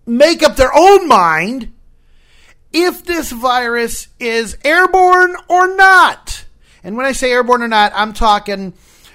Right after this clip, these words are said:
uh, I saw an article where some of the experts are saying that six feet is not enough,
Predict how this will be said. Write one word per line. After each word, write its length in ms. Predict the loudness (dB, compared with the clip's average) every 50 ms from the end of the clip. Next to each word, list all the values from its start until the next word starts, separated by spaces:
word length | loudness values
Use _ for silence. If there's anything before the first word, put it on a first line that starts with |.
| _ _ _ _ _ -14
uh, 400 | -12 -10 -8 -6 -6 -6 -6 -6
I 220 | -8 -8 -8 -8
saw 240 | -10 -10 -10 -10 -8
an 60 | -8
article 420 | -6 -8 -8 -8 -10 -10 -10 -8 -6
where 320 | -4 -4 -4 -4 -6 -10 _ _ _ -20 -20 -20 -20 -20 -20
some 240 | -16 -10 -10 -8 -8
of 60 | -6
the 100 | -6 -4
experts 440 | -4 -6 -8 -12 -14 -12 -12 -10 -10
are 120 | -12 -12 -10
saying 480 | -8 -6 -4 -4 -6 -6 -8 -10 -8
that 400 | -4 -2 -2 -2 -2 -4 -6 _ _ _ _ _ _ _ -18 -16
six 360 | -14 -12 -12 -12 -10 -8 -8
feet 280 | -8 -8 -8 -10 -12 -10
is 200 | -12 -12 -10 -8
not 220 | -6 -6 -6 -6
enough, 560 | -6 -6 -4 -2 -2 -2 -4 -6 -12 -20 -20